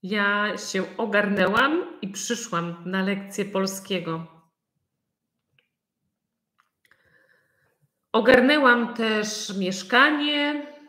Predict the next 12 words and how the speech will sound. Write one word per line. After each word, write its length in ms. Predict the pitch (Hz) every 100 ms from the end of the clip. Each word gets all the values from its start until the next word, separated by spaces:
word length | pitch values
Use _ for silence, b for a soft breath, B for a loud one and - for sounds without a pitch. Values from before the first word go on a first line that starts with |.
| _ _
ogarnęłam 680 | 196 190 196 196 185 180 185
dzieci, 920 | 254 262 262 - 240 233 226 - - _ _ _ _ _ _ _ _ _ _ _ _ _ _
ogarnęłam 960 | 202 185 185 180 202 254 226 202 208 214
nawet 360 | 220 196 208
samochód. 880 | - 220 214 208 - 170 170 - - _ -
Mój 180 | 233 269
samochód 580 | 214 196 208 214 -
jest 420 | 196 196 - - 233
teraz 440 | 214 196 - -
czysty. 800 | - 190 - - 170 170 - -
Ogarnęłam 760 | 196 196 214 214 214 190 175 165
go. 400 | 170 165 -